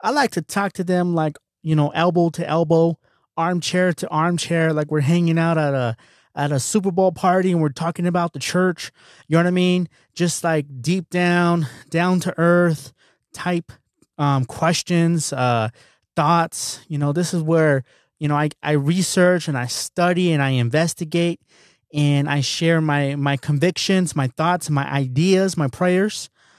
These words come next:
Um, you know, things that have, you know, been on my mind about the church,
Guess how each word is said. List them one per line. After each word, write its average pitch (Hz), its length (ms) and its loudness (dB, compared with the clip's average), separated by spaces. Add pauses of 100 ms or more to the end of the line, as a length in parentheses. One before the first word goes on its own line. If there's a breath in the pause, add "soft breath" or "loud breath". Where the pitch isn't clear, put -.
(280 soft breath)
Um, 156 460 0
you 190 100 2
know, 156 360 4
things 220 260 -2
that 190 120 2
have, 180 440 -2
you 180 100 -2
know, 165 240 2
been 165 220 0
on 180 120 0
my 160 120 2
mind 156 500 0
about 156 280 -4
the 127 80 -8
church, - 540 -4